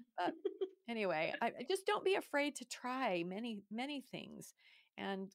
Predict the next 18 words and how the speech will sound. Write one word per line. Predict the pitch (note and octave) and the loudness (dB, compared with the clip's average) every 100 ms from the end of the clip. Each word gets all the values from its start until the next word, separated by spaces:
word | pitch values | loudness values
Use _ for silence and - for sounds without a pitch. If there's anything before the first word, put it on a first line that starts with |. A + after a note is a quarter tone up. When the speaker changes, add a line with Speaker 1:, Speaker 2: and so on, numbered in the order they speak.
| - | -8
Speaker 1:
come | A#3+ C4+ | -6 -6
and | C4 | -2
get | B3 | -2
involved | B3+ A#3+ A3 A#3+ A3 F3 | -2 0 0 2 0 -4
in | G3 F#3+ | -6 -4
a, | F#3 F#3 - - _ - | -4 -6 -14 -20 _ -8
in | G#3 | -6
an | G#3 | -4
online | G3 G#3+ A#3+ B3 | -2 -2 -2 -6
community. | A#3+ A3+ A3 D#4 A3+ - - - | -6 -6 -6 -4 -6 -8 -10 -8
I'm | F#3+ | -6
sure | - B3 D4 | -4 -2 0
there's | - F#3+ | 0 -2
something | - G3+ C4 - F#3 | -2 -6 -6 -6 -4
like | E3+ D#3+ D3 | -4 -6 -6
that, | C#3 A3+ - _ _ _ _ _ | -4 -6 -8 _ _ _ _ _
you | G#3+ | -8
know. | F#3 F3 C4 | -6 -6 -6